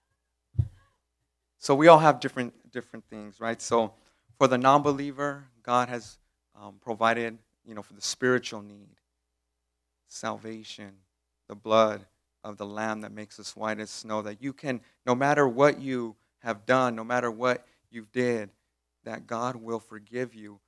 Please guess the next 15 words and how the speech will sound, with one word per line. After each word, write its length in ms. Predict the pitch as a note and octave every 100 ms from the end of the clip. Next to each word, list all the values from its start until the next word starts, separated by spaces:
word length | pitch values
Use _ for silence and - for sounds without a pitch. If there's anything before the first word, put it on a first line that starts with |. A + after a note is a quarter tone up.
| _ -
of 180 | G#2+
your 100 | G#2+
sins. 460 | G2+ - A#2 A2+ -
He's 180 | A2+ -
just 300 | B2 B2 -
full 140 | A#2+
in 80 | G#2+
faith 360 | _ A#2 A#2 _
to 60 | G#2
do 240 | G#2 A#2
that. 240 | A2 G2 -
That's 260 | A#2+ C3 -
the 100 | B2+
good 300 | A2+ B2+ A2
news. 560 | A#2 C3 F#2+ _ -